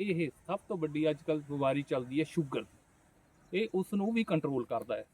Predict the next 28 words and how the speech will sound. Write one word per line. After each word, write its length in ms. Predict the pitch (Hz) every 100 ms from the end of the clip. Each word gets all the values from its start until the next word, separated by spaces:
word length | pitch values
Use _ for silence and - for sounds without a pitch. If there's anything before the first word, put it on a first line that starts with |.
| -
ਸਭ 120 | 214 -
ਤੋਂ 100 | 233 160
ਵੱਡਾ 240 | 151 131
ਫਾਇਦਾ 300 | 151 160 185
ਇਹ 340 | 165 180 196 131
ਆ, 60 | - _ -
ਜਿਹੜੇ 160 | 156
ਮੇਰੇ 200 | 175 175
ਵੀਰ 240 | 160 151 147
ਸ਼ੂਗਰ 380 | - 143 147 147
ਦੇ 60 |
ਮਰੀਜ਼ 380 | 143 131 135 117
ਨੇ, 140 | 104 - - _ -
ਉਹਨਾਂ 200 | 180 208
ਲਈ 140 | 180
ਤਾਂ 140 | 185 180
ਕਾਰਗਰ 420 | 151 147 151 139
ਹੈ 60 |
ਇਹ 80 | 117
ਚੀਜ਼। 200 | 113 113 - _ _ - -
ਠੀਕ 180 | 156 202
ਹੈ 60 |
ਜੀ। 140 | 208 202 _ _ _ -
ਪੰਜਵਾਂ 340 | 202 254 254
ਫਾਇਦਾ 280 | 220 196 202
ਇਹਦਾ 280 | 170 190 196
ਇਹ 240 | 160 208
ਆ, 100 | 180